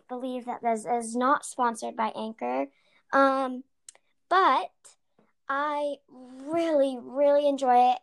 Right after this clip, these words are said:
It's, uh, super easy to use, and I think that it's, like I said before, how it's just easy to use, the directions on everything, it's pretty self-explanatory.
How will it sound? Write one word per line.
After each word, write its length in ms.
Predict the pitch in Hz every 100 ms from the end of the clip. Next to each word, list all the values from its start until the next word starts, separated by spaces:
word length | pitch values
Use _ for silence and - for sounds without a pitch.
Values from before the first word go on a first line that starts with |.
| -
It's, 300 | 269 - -
uh, 300 | - 302 277 269
super 840 | - - - 392 415 359 285 254 - -
easy 340 | 277 262 269
to 60 | 262
use, 720 | 240 247 247 240 240 240 - _ _ _ _ _ -
and 480 | 277 277 277 269 262 -
I 180 | 285 285 -
think 300 | 302 330 -
that 340 | 349 320 294 - _ _ _ _ _
it's, 440 | 285 294 - - - _
like 220 | - 285 302
I 80 |
said 180 | 302 320
before, 420 | 277 285 277 269 - _ - -
how 240 | 277 285
it's 140 | 294 -
just 160 | 269 - 277
easy 340 | 294 285 285
to 60 | 247
use, 540 | 226 247 262 285 277
the 120 | -
directions 880 | 277 294 269 240 247 - 302 294 285
on 140 | 277
everything, 480 | - 262 269 269 262
it's 180 | 254 -
pretty 360 | - 285 285
self-explanatory. 1400 | 294 - 247 254 247 - - 247 247 247 254 247 247 254